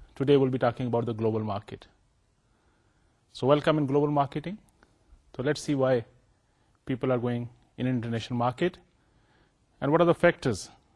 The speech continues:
we should be keeping in our mind while deciding going internationally or while deciding going out of their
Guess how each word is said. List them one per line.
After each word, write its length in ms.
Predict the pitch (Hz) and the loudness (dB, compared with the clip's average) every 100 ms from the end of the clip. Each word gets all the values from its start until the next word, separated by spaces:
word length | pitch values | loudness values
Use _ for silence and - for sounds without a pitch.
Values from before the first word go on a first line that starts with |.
| _ _ - | _ _ -6
we 140 | 131 - | -4 -2
should 160 | 127 127 | -4 -6
be 40 | 127 | -6
keeping 260 | 120 123 | -4 -2
in 80 | 113 | -2
our 100 | 107 113 | -2 0
mind 260 | 143 180 - _ _ _ _ _ _ _ _ _ _ _ _ | 0 -2 -10 _ _ _ _ _ _ _ _ _ _ _ _
while 280 | 151 135 120 127 | 0 2 2 -2
deciding 440 | - 120 120 123 - _ 120 123 | -2 -2 -4 -8 -14 _ -4 -2
going 240 | 120 120 - - 113 | -2 -6 -14 -10 -8
internationally 640 | 107 113 117 - 117 117 - _ _ _ - | -6 -6 -6 -4 -6 -6 -10 _ _ _ 0
or 120 | 120 | 2
while 200 | 117 123 107 - | 2 0 -4 -8
deciding 420 | 127 151 147 151 - _ 120 127 | 4 6 6 2 -4 _ 0 2
going 180 | 127 117 | 4 0
out 180 | 113 117 | 2 0
of 80 | 113 | 2
their 120 | 160 | -2